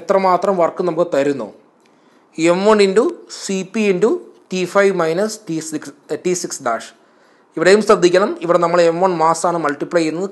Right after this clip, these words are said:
കാരണം എം വൺ മാസാണ് ട-, ടർബൈനിൽ കൂടെ കടന്നു പോകുന്നത്. ഇനി the work of this turbine, ഈ ടർബൈൻ്റെ വർക്ക് ഉപയോഗിച്ചുകൊണ്ടാണ് കൂളിംഗ് ഫാൻ വർക്ക് ചെയ്യുക. അതുകൊണ്ട് the work of this turbine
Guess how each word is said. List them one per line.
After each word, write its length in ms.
കാരണം 340
എം 140
വൺ 80
മാസാണ് 420
ട-, 100
ടർബൈനിൽ 460
കൂടെ 200
കടന്നു 300
പോകുന്നത്. 340
ഇനി 120
the 120
work 280
of 120
this 180
turbine, 360
ഈ 40
ടർബൈൻ്റെ 500
വർക്ക് 220
ഉപയോഗിച്ചുകൊണ്ടാണ് 720
കൂളിംഗ് 340
ഫാൻ 180
വർക്ക് 240
ചെയ്യുക. 280
അതുകൊണ്ട് 300
the 120
work 260
of 140
this 200
turbine 380